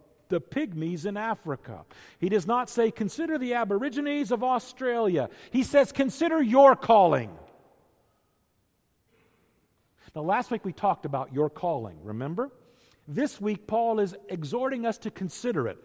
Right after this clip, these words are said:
And how so? He goes on. "Not many of you were wise according to worldly standards."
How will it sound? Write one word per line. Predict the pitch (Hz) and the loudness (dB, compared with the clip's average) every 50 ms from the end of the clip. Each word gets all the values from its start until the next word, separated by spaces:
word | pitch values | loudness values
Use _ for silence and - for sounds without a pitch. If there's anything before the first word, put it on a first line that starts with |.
| - - - - _ | -20 -20 -20 -20 _
And | - 165 160 | -8 -8 -4
how | - 247 277 254 | -2 -2 -2 -2
so? | 208 - - 262 226 190 131 107 90 | -4 -6 -4 -2 -2 0 -2 -4 -6
He | 85 143 | -8 -8
goes | 147 165 175 175 143 | -6 -4 -4 -4 -4
on. | 170 165 139 117 107 87 73 - _ _ _ _ _ _ _ _ _ _ _ _ _ _ _ _ - | -4 -6 -6 -6 -10 -14 -18 -20 _ _ _ _ _ _ _ _ _ _ _ _ _ _ _ _ -10
"Not | 175 180 190 240 294 285 233 | -6 -4 -2 0 0 -2 -2
many | 196 196 233 254 240 233 226 | -4 -4 -4 -2 -2 0 0
of | 214 202 175 | 0 0 0
you | 185 196 190 | -2 -4 -2
were | 165 180 175 | 0 0 0
wise | 156 143 160 165 170 170 175 175 180 156 - | 0 0 0 0 2 2 0 0 -2 -2 -4
according | 156 - - 165 165 160 160 143 | -8 -6 -4 -4 -4 -4 -4 -6
to | - 151 | -6 -8
worldly | 139 143 156 160 160 147 143 147 139 | -4 -4 -2 -4 -4 -2 -4 -6 -6
standards." | - - - 156 147 143 135 123 107 101 95 87 85 - - - _ | -6 -10 -8 -6 -6 -6 -6 -8 -8 -10 -14 -14 -18 -20 -20 -20 _